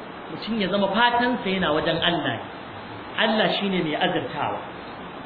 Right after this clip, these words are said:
Duk haɗamar da za ka yi, ba za ka zama mai arziki ba. In Allah ta'ala bai ga dama ka zama ba, za ka zama ba. Wasu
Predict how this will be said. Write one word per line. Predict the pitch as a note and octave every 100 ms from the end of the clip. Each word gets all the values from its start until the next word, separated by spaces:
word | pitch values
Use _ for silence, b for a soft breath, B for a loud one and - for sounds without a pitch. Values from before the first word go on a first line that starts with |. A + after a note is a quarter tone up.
| - - - -
Duk | B3+
haɗamar | C4 G#3 - G3+ F#3+
da | D#3
za | D#3 F3+
ka | F3
yi, | E3
ba |
za | E3
ka | F3 D3+
zama | D#3
mai | D#3
arziki | C#3+ C3+ B2 - -
ba. | - - - - - - - - - - - - -
In | G3
Allah | G3 G#3 G#3 E3+
ta'ala | - - F3 F3 F3
bai | E3+
ga | E3+ G#3
dama | G#3+ G#3+ A3
ka | F3+
zama | F3+ F3+ F#3+
ba, | E3
za | E3
ka | E3+ C3
zama | B2 A2+
ba. | - - C#3+ C#3 A#2+ - - - - -
Wasu | G3 G3